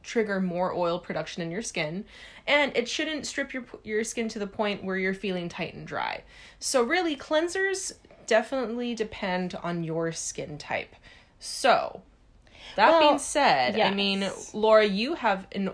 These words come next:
Speaker 1: oilier skin, or is it more combination now?
Speaker 2: I'm a more of a combination skin. So, also, the main thing with cleansing is that you cleanse on a consistent schedule. You don't cleanse here and there, once or twice a week. Our skin is constantly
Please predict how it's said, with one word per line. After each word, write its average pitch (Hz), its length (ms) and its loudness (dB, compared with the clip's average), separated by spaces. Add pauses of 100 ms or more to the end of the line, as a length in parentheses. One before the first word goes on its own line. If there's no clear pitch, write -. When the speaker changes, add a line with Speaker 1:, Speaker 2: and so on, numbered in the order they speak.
Speaker 1:
oilier 190 500 2
skin, - 320 -10
or 196 140 0
is 220 80 2
it 240 100 2
more 339 140 0
combination 240 720 -4
now? - 300 -10
Speaker 2:
I'm 233 160 2
a 240 60 4
more 285 280 6
of 381 80 2
a 370 60 2
combination 214 800 0
skin. - 440 -8
So, 208 600 4 (500)
also, 339 640 4
the 220 120 0
main 226 280 4
thing 277 160 2
with 247 120 4
cleansing 190 460 0
is 185 140 0
that 185 260 6
you 190 300 -2
cleanse 180 540 0
on 165 200 -2
a 160 60 0
consistent 175 720 -4
schedule. 151 600 -2 (320)
You 190 160 -4
don't 214 460 2 (680)
cleanse 196 800 2
here 208 420 0
and 202 240 2
there, 180 540 4
once 196 360 2
or 202 80 0
twice 185 340 0
a 180 80 0
week. 175 280 -4
Our 202 160 2
skin 320 300 -2
is 339 180 -2
constantly 202 880 -4